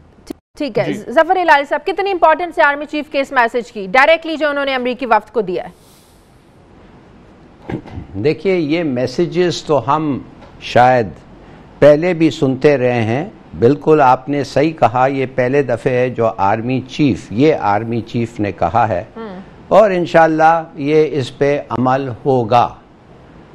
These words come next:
Speaker 3: मगर आपसे मैं merits of the argument अप-, हमारे viewers को थोड़ा सा बताना चाहिए,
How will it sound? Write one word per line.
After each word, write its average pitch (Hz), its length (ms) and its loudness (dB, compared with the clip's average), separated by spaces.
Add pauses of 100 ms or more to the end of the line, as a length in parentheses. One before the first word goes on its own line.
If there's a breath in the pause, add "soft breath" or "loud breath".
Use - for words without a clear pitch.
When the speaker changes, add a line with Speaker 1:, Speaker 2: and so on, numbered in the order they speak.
(160)
Speaker 3:
मगर 190 200 2
आपसे 240 420 0
मैं 196 600 2
merits 202 420 2
of 165 200 -2
the 156 80 2
argument 135 580 0
अप-, 123 180 -8
हमारे 127 380 -2
viewers 123 460 0
को 120 160 -6
थोड़ा 113 300 2
सा 107 200 -4
बताना 98 480 -2
चाहिए, 73 460 -6